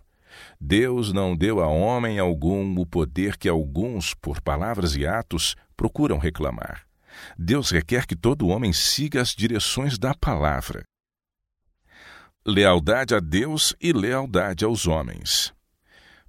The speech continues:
Pertenceis a Deus, alma, corpo e espírito. Vossa mente pertence a Deus, e vossos talentos igualmente lhe pertencem. Ninguém tem o direito de controlar a mente de outro e julgar por outro,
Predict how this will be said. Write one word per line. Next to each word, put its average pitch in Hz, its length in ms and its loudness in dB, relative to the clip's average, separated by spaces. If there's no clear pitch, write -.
Pertenceis 107 840 0
a 120 80 -2
Deus, - 600 -4
alma, 107 500 0
corpo 82 540 2
e 76 100 0
espírito. - 760 -6
Vossa 87 300 2
mente 104 240 0
pertence 113 640 0
a 64 40 -4
Deus, - 500 -4
e 90 60 -2
vossos 87 380 0
talentos 85 500 0
igualmente 78 640 2
lhe 69 140 -4
pertencem. - 760 -4
Ninguém 143 360 2
tem 160 200 0
o 160 60 0
direito 123 420 2
de 82 100 -4
controlar 90 560 0
a 76 60 2
mente 90 340 2
de 76 140 0
outro 95 380 2
e 67 60 0
julgar 87 560 0
por 92 220 0
outro, 127 400 -2